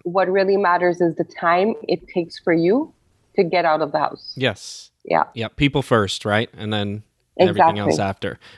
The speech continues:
Speaker 2: Uh, definitely agree.
Speaker 1: Exactly.
Speaker 2: But it's nice to know that you have made some of those efforts 'cause, uh, you know, I love my Barbancourt and, and I don't want any, uh,
Speaker 1: <laughs>
Speaker 2: a-, any, uh, natural disaster to stop me from getting it in the future. So that's good to hear.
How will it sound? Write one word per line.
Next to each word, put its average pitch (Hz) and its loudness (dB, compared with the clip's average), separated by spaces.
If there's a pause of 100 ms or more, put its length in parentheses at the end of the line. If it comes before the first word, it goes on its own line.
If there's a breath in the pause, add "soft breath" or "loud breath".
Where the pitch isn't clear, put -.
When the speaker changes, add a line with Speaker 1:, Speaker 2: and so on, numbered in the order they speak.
(120 loud breath)
Speaker 2:
Uh, 117 2
definitely 123 0
agree. 113 2
Speaker 1:
Exactly. - -6
Speaker 2:
But 143 0
it's 135 -2
nice 151 0
to 165 0
know 135 4
that 123 0
you 120 0
have 143 0
made 131 0
some 123 0
of 120 2
those 113 2
efforts 120 0
'cause, 107 -2
uh, 107 2
you 110 -2
know, 107 0
I 107 2
love 117 0
my 117 2
Barbancourt 110 0
and, 101 -4
and 104 -2
I 107 2
don't 110 0
want 113 0
any, 110 0
uh, 107 2
Speaker 1:
<laughs> 302 -2
Speaker 2:
a-, 254 0
any, 135 4
uh, 123 2
natural 135 2
disaster 131 0
to 107 0
stop 120 -2
me 127 -2
from 117 -6
getting 120 0
it 107 -2
in 101 -4
the 98 -8
future. 101 -6
So 110 -6
that's 110 0
good 110 2
to 113 2
hear. 113 0